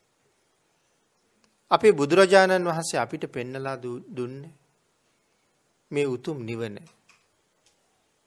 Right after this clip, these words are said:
මැරුණට පස්සේ ලැබෙන එකක්ද? නිවන් දකින්න වෙන්නේ මරණයෙන් පස්සේද?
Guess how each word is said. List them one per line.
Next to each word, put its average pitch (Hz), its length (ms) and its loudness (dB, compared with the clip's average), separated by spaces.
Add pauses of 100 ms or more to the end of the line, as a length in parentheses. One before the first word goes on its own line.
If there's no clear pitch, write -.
(1040)
මැරුණට 127 480 -6
පස්සේ 117 380 -14
ලැබෙන 117 260 -12
එකක්ද? 110 400 -18 (2750)
නිවන් 185 340 8
දකින්න 170 400 0
වෙන්නේ 170 280 -4
මරණයෙන් 147 440 -4
පස්සේද? 139 480 -10